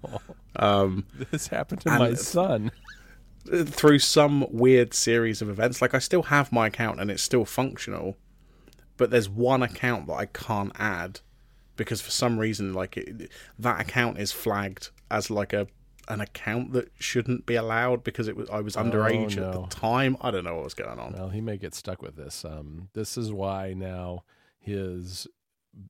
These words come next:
Speaker 2: YouTube, YouTuber gamer editing video business is now being paid to me instead of to him because he,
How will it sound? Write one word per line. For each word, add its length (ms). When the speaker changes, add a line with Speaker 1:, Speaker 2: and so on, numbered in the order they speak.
Speaker 2:
YouTube, 920
YouTuber 720
gamer 500
editing 600
video 720
business 560
is 140
now 300
being 360
paid 260
to 100
me 240
instead 340
of 120
to 100
him 260
because 340
he, 280